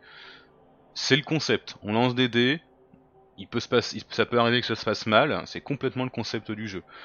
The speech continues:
Il faut pas en vouloir à votre adversaire pour ça. Euh, déjà c'est pas, parce que c'est pas de sa faute, c'est pas lui qui choisit les jets de dés, et ensuite parce que le jeu est comme ça. Si vous le supportez pas, bah vous jouez pas à Blood Bowl deux.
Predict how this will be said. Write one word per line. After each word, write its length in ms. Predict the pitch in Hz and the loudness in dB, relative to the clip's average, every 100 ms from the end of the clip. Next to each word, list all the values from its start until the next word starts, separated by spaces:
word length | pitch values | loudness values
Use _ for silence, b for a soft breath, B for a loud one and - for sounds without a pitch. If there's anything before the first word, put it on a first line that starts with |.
| B B | B B
Il 100 | 98 | -14
faut 160 | - 113 | -4 -4
pas 340 | - 143 135 107 | 4 6 6 2
en 100 | 107 | -6
vouloir 340 | 104 110 107 | -2 2 4
à 60 | 98 | 4
votre 220 | 95 - | 0 -2
adversaire 600 | 95 92 - - 151 98 - _ | -4 -4 -6 -6 -6 -8 -16 _
pour 200 | - - | -16 -12
ça. 260 | - 139 - _ _ _ _ 82 | -2 -2 -4 _ _ _ _ -12
Euh, 100 | 82 | -12
déjà 260 | 85 92 95 | -12 -8 -8
c'est 80 | |
pas, 100 | - | -8
parce 200 | 82 87 | -14 -14
que 80 | - | -14
c'est 100 | - | -12
pas 60 | - | -8
de 60 | |
sa 180 | 165 120 | -2 -2
faute, 220 | - 127 | 0 -4
c'est 60 | - | -4
pas 40 | 107 | -6
lui 80 | |
qui 80 | 98 | -6
choisit 240 | - 107 101 | -6 -4 -4
les 120 | 101 | -2
jets 100 | 95 | -4
de 60 | |
dés, 220 | 98 131 151 B B B | 0 -2 -2 B B B
et 40 | 90 | -6
ensuite 200 | 90 127 | -6 -2
parce 140 | 107 | -2
que 80 | - | -2
le 60 | 98 | -4
jeu 180 | 110 | 0
est 60 | 123 | 2
comme 160 | 120 113 | 0 -2
ça. 200 | 98 - B B B | -2 -4 B B B
Si 200 | - - | -6 0
vous 100 | 135 | 0
le 40 | 139 | 0
supportez 400 | - 113 - 117 | 0 0 2 4
pas, 220 | 127 139 | 6 6
bah 80 | 98 | 2
vous 100 | 98 | -2
jouez 140 | 95 | -6
pas 140 | 104 | -2
à 20 | 95 | -2
Blood 160 | 95 | -4
Bowl 240 | 90 92 92 | -8 -8 -2
deux. 240 | 110 147 | -2 -2